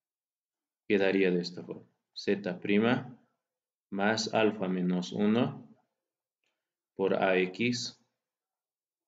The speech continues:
por Z. Llevando al otro lado, ¿no ve? Con signo negativo. ¿Por qué le estoy manteniendo positivo? Porque ese signo le he multiplicado a este paréntesis. ¿Se dan cuenta, no ve?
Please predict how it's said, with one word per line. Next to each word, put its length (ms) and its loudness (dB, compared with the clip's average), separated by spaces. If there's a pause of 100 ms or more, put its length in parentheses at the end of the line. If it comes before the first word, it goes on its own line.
(180)
por 240 -4
Z. 400 -4 (840)
Llevando 400 6
al 100 4
otro 240 -2
lado, 300 -10
¿no 100 -2
ve? 240 2
Con 180 -6
signo 280 -2
negativo. 520 0 (520)
¿Por 160 0
qué 80 2
le 260 4 (340)
estoy 200 2
manteniendo 400 4
positivo? 360 2
Porque 300 2
ese 200 2
signo 360 2
le 120 6
he 20 6
multiplicado 640 2
a 60 4
este 220 -4
paréntesis. 640 -4 (720)
¿Se 140 -2
dan 200 4
cuenta, 280 0
no 80 0
ve? 240 2